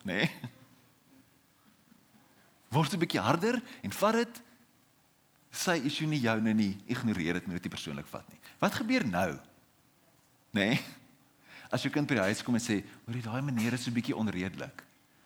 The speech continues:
So, "Ma, jy moet pas op, nê? Jy's op die foon, reg tot by die hoof se kantoor. Jy hou nie op tot daai ou afgedank is nie."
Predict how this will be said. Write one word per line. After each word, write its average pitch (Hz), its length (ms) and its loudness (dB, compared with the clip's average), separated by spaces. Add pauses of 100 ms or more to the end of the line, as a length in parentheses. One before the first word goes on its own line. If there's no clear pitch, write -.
(580)
So, 175 160 -8
"Ma, 196 720 0
jy 123 60 -8
moet 101 180 -6
pas - 320 -8
op, - 220 -10
nê? 85 260 -8 (460)
Jy's 117 220 -4
op 156 160 -2
die 165 100 -2
foon, 131 560 0 (440)
reg 120 360 4
tot 147 140 -2
by 139 100 4
die 135 80 4
hoof 110 160 2
se 127 120 -4
kantoor. 123 640 0 (400)
Jy 117 180 2 (420)
hou 107 220 4
nie 220 120 4
op - 200 -2
tot 147 120 0
daai 107 180 2
ou 110 60 2
afgedank - 500 -4
is - 140 -10
nie." - 200 -14